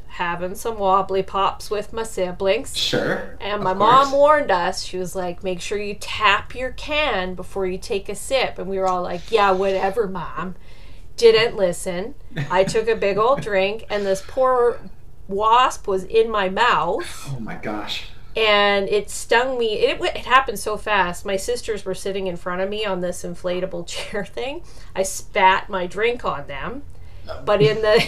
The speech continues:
Speaker 1: in the time that it took me to take the drink and then spit it out, like, he, my lip was already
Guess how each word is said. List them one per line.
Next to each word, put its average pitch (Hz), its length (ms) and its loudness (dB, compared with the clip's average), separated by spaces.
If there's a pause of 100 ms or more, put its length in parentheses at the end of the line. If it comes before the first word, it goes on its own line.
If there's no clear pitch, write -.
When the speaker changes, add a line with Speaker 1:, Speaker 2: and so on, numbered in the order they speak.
Speaker 1:
in 233 60 -2
the 233 100 8
time 294 480 6 (320)
that 240 120 8
it 262 100 4
took 254 220 4
me 240 160 -2
to 202 240 -4
take 196 260 -2
the 294 100 -6
drink 196 480 2
and 196 160 0
then 190 120 0
spit 233 340 6
it 208 100 2
out, 208 300 4
like, 185 160 2
he, 208 360 -4
my 196 200 0
lip 220 320 2
was 185 160 0
already 180 640 4